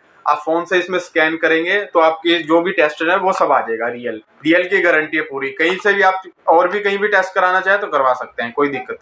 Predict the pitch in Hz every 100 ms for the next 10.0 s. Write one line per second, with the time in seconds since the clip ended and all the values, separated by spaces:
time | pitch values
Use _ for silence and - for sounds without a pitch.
0 | 113 110 113 107 - _ - - - -
1 | - - - 165 180 185 180 190 185 180
2 | 165 170 202 208 143 139 135 - 170 -
3 | 160 170 190 185 190 185 175 180 180 180
4 | 202 185 170 165 170 180 185 233 247 -
5 | 240 - 220 240 208 202 180 147 135 131
6 | 139 135 - - - - 139 151 165 165
7 | 170 160 151 165 156 151 - - - 160
8 | 175 185 175 160 165 165 170 185 202 147
9 | 156 139 135 143 135 135 135 117 101